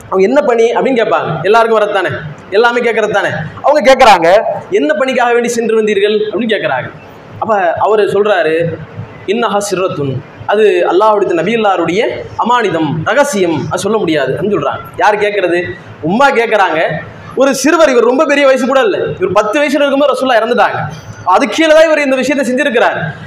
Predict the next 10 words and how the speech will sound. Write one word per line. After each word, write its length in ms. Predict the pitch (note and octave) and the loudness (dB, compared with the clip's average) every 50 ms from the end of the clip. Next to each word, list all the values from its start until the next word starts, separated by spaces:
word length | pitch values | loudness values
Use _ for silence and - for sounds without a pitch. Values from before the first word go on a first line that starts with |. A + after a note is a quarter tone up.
| - - - | -14 -2 0
அப்படி 300 | - - - - F4 E4+ | 0 2 2 2 2 2
இருக்கக்கூடிய 340 | F4 - F#4 E4+ F4 E4 D#4 | 2 2 2 0 2 0 0
சிறு 400 | - - B3 D#4+ E4 F4+ F4 D4+ | -2 -2 -2 0 2 2 4 6
வயதுல, 260 | D4 D4+ D4+ D4+ D4+ | 4 4 4 4 2
சிறு 320 | D4 D4 A#3+ D4+ E4 D#4+ | 0 0 0 0 0 0
பிராயத்துல 480 | B3 C4+ C#4+ D4 C#4+ C4 - G#3 E3+ E3 F#3 A#3+ C#4 C4 - - - - - - - - - - | 2 4 4 4 4 4 2 0 0 2 2 2 0 -2 -4 -6 -8 -12 -14 -16 -18 -18 -12 -6
அவரு 580 | F3 A#3 C#4 D#4 D#4+ C#4+ A#3+ G#3+ F#3+ F3 E3+ C#3+ | -4 -2 0 0 2 4 4 4 4 4 0 -2
சொல்ல 240 | C#3 E3+ G3+ A#3 - | -2 -2 -2 -2 -2
மாட்டேன், 320 | A3+ F#3 E3+ E3 D#3+ D#3 D#3 | -2 -2 -2 0 0 0 0
ரசூலுல்லாஹ்வுடைய 540 | D#3 D#3 B3+ B3+ A#3 G#3 F#3+ F#3 A3 B3+ | -2 -2 -2 0 0 0 0 0 0 0